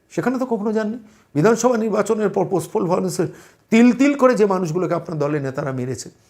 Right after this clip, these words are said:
তাদের পরিবারের কাছে গেছেন, দু লাখ টাকা ক্ষতিপূরণ পর্যন্ত দেননি। দাড়িভিটেতে দুটো বাচ্চা ছেলে <coughs> পুলিশের গুলিতে মারা গিয়েছিল বলে অভিযোগ,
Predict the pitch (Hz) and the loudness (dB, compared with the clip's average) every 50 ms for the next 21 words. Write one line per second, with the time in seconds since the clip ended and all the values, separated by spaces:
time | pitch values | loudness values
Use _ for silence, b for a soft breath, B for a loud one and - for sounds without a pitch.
0 | b b b _ - 151 165 196 254 - - 277 262 254 254 254 262 240 240 247 | b b b _ -2 2 4 4 4 2 2 -2 0 0 0 0 0 -2 -4 -4
1 | 254 233 226 240 196 156 170 185 214 220 220 254 247 - 220 - - 160 151 285 | -4 -6 -6 -6 -4 -2 -2 0 0 -2 -2 -4 -8 -8 -8 -8 -4 -2 -2 0
2 | 269 320 302 247 262 226 196 202 147 170 160 151 - 131 120 113 - 104 - _ | 0 0 -2 -2 -2 -2 -2 -2 -2 -2 -4 -4 -6 -6 -8 -10 -12 -18 -20 _
3 | b b b b b b b _ _ _ _ _ _ _ _ _ _ _ _ _ | b b b b b b b _ _ _ _ _ _ _ _ _ _ _ _ _
4 | _ _ _ - 123 143 160 165 202 190 226 233 247 240 240 269 220 156 175 175 | _ _ _ -4 2 4 4 4 4 4 2 0 -2 -2 -4 -2 -2 -2 0 2
5 | 240 226 170 170 165 - - 240 208 - - 175 202 233 262 - B B B B | 2 2 2 2 0 0 0 -2 0 0 0 0 2 2 0 0 B B B B
6 | B _ _ _ _ _ - 320 - - 330 - - - 202 208 196 - 233 208 | B _ _ _ _ _ 2 2 2 2 2 -2 -4 -4 -4 -2 -2 -2 -2 -2
7 | 202 226 233 226 220 151 151 165 185 196 196 233 - - 226 233 208 202 202 202 | -2 -2 -2 0 0 0 0 -2 -2 -2 -2 -2 -2 -2 0 2 4 4 4 4
8 | 175 160 185 214 233 277 | 4 2 2 0 -2 -2